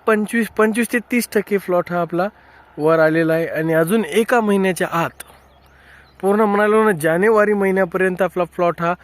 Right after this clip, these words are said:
ऐंशी ते नव्वद टक्के वर जाणार, म्हणजे जाणार. आणि काही काही तर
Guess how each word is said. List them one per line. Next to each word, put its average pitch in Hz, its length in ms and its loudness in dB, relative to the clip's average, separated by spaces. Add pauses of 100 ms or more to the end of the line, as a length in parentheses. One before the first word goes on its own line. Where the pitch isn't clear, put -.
(320)
ऐंशी 190 400 -2
ते 220 160 0
नव्वद 190 380 0
टक्के 180 260 -2
वर 170 260 2
जाणार, 160 420 2
म्हणजे 151 300 -4
जाणार. 147 340 -2
आणि 123 240 -8
काही 131 200 -2
काही 156 260 -2
तर 165 340 0